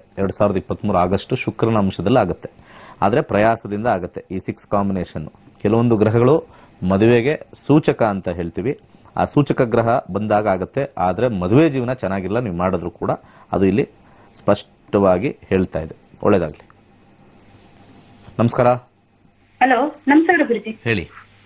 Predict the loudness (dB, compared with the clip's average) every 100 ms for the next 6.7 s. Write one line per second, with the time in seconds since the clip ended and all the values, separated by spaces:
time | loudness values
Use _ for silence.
0 | _ -20 -20 -20 -20 -20 -20 -20 -20 -4
1 | 2 4 4 2 0 0 0 2 2 2
2 | 2 0 0 -4 -8 -14 -20 -20 -20 -4
3 | -4 -4 -10 -20 -20 -20 -20 -20 -20 -20
4 | -20 -20 -20 -20 -20 -20 -20 -4 4 6
5 | 4 2 0 0 0 2 2 2 2 2
6 | 2 0 0 -2 0 -2 -4